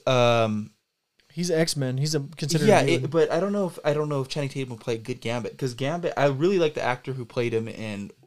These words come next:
Speaker 1: uh,
Speaker 2: He
Speaker 1: Wolverine
Speaker 2: did a,
Speaker 1: and X-Men
Speaker 2: a fantastic
Speaker 1: Origins.
Speaker 2: job, yeah.
Speaker 1: Yeah, that actor's good. I mean, um, the, the X-Men Wolverine Origins, uh, uh, the, the Wolverine X-Men, uh,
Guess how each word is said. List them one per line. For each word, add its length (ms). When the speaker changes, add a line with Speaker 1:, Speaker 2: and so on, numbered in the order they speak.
Speaker 1:
uh, 360
Speaker 2:
He 80
Speaker 1:
Wolverine 420
Speaker 2:
did 40
a, 40
Speaker 1:
and 80
X-Men 220
Speaker 2:
a 40
fantastic 440
Speaker 1:
Origins. 160
Speaker 2:
job, 20
yeah. 200
Speaker 1:
Yeah, 260
that 160
actor's 320
good. 160
I 100
mean, 260
um, 460
the, 100
the 460
X-Men 300
Wolverine 720
Origins, 640
uh, 140
uh, 400
the, 100
the 140
Wolverine 500
X-Men, 280
uh, 400